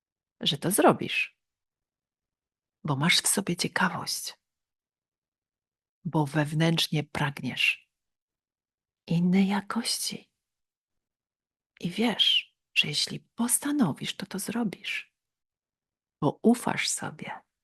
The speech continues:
I jak wyglądałoby twoje życie, gdybyś w pełnym zaufaniu do siebie co dziesięć sekund wybierała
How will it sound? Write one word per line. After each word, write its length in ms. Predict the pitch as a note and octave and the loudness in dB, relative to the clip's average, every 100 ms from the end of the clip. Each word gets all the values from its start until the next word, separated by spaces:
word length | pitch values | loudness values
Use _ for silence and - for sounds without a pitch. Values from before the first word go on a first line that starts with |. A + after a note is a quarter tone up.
| _ _ _ _ _ _ _ _ _ _ _ _ _ _ _ _ | _ _ _ _ _ _ _ _ _ _ _ _ _ _ _ _
I 140 | F3+ F3 | 2 6
jak 240 | A3 A3 | 6 4
wyglądałoby 920 | C#3 - - D#2+ - - - D#3+ - | -2 0 0 0 -2 -6 -8 -8 -10
twoje 400 | - - F#3 G3 | -10 -6 0 2
życie, 420 | G#3+ G3+ G3+ - - _ _ _ _ _ _ _ _ _ _ _ _ _ _ _ _ _ _ | 4 2 0 -4 -8 _ _ _ _ _ _ _ _ _ _ _ _ _ _ _ _ _ _
gdybyś 440 | - - D3 C#3+ - | -8 -4 -2 0 -2
w 120 | - _ | -6 _
pełnym 540 | - F3+ F#3+ G3 G3+ F#3+ | 2 4 6 8 6 4
zaufaniu 680 | D3+ D#3 - - D3+ D3+ | 0 -4 -6 -4 -2 -2
do 180 | E3 D#3+ | -2 -2
siebie 580 | - - - - - - _ _ _ _ _ _ _ _ _ | -2 -2 -6 -8 -12 -14 _ _ _ _ _ _ _ _ _
co 140 | - A3 | -10 -4
dziesięć 440 | - - B3 A#3+ | 0 6 8 8
sekund 680 | - F#3+ - - - - - _ _ _ _ _ _ _ _ _ _ _ _ _ _ _ _ _ _ _ _ _ _ _ _ _ _ _ _ _ _ _ _ | 6 2 -4 -14 -14 -18 -20 _ _ _ _ _ _ _ _ _ _ _ _ _ _ _ _ _ _ _ _ _ _ _ _ _ _ _ _ _ _ _ _
wybierała 760 | - - D3 C#3 G2+ - - | -6 -2 0 0 0 -2 -4